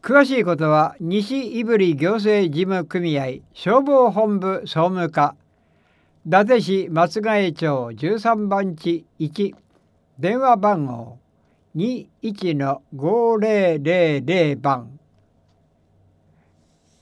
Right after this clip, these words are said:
救急車を正しく利用しましょう。局番なしの百十九で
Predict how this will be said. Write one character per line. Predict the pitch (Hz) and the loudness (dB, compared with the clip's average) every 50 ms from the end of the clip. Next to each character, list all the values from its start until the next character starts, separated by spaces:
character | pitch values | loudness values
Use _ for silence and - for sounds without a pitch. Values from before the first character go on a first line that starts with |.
| _ _ _ _ _ _ _ _ _ _ _ _ _ - | _ _ _ _ _ _ _ _ _ _ _ _ _ -10
救 | - 233 285 302 277 | -6 -2 -2 -2 -2
急 | 277 294 285 254 214 | -2 0 0 2 2
車 | 208 185 165 156 151 | 2 2 2 2 2
を | 147 147 - - _ - | 0 -2 -4 -10 _ -4
正 | 170 226 269 277 269 | -2 0 0 0 -2
し | - | -4
く | - - 185 180 - - | -6 -4 -4 -4 -4 -4
利 | 135 151 160 | -2 0 0
用 | 170 180 185 185 175 | 0 0 0 -2 -2
し | 160 - | -4 -4
ま | 160 160 156 151 | -2 -2 -2 -2
し | - 151 | -2 -4
ょ | 139 127 117 113 113 127 - _ _ _ _ _ _ _ _ _ _ _ _ _ _ _ _ _ _ _ _ _ _ _ _ _ _ _ | -4 -4 -6 -8 -14 -18 -20 _ _ _ _ _ _ _ _ _ _ _ _ _ _ _ _ _ _ _ _ _ _ _ _ _ _ _
う。 | |
局 | - - 190 214 240 294 | -6 -4 -2 -2 0 2
番 | 277 285 277 254 247 247 | 4 4 4 4 2 2
な | 247 233 | 0 0
し | 202 196 180 165 | 0 0 0 0
の | 160 151 147 - - _ _ _ _ _ _ - | 0 0 -2 -4 -8 _ _ _ _ _ _ -6
百 | 104 160 180 196 202 262 269 262 254 202 | 0 0 0 0 0 -4 -6 -6 -4 -4
十 | 185 226 240 226 214 190 156 | -4 -2 0 2 2 0 0
九 | - - 214 226 196 165 | -2 -2 0 0 2 0
で | 135 143 135 127 - - | 0 -2 -4 -6 -6 -12